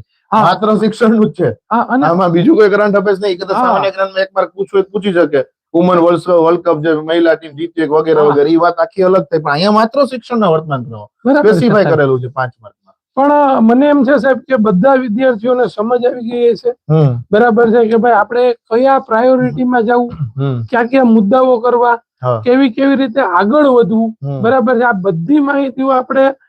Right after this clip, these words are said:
Speaker 1: એમને આ વીડિયોના માધ્યમથી આપીએ છીએ. અને જે વિદ્યાર્થીઓ આ ટેટ વન ની તૈયારી કરતા હોય, તેમને અમારો આ વીડિયો ખાસ શેર કરજો, જેથી કરીને તેઓ પણ પરીક્ષા દેતા પહેલા એકવાર જોયો હોય તો તેમને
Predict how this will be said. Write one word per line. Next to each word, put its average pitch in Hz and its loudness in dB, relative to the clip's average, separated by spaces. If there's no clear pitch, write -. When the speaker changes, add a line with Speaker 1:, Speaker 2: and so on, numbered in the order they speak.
Speaker 1:
એમને 269 4
આ 233 0
વીડિયોના 254 2
માધ્યમથી 254 2
આપીએ 247 0
છીએ. 240 2
અને 240 0
જે 202 0
વિદ્યાર્થીઓ 254 0
આ 247 -2
ટેટ 220 0
વન 202 4
ની 294 2
તૈયારી 254 -4
કરતા 226 -6
હોય, 247 -2
તેમને 247 -6
અમારો 247 0
આ 240 2
વીડિયો 233 -2
ખાસ 262 -2
શેર 269 0
કરજો, 285 -2
જેથી 226 2
કરીને 302 0
તેઓ 294 0
પણ 302 0
પરીક્ષા 277 -2
દેતા 269 -2
પહેલા 269 2
એકવાર 262 0
જોયો 262 2
હોય 254 2
તો 233 -8
તેમને 262 0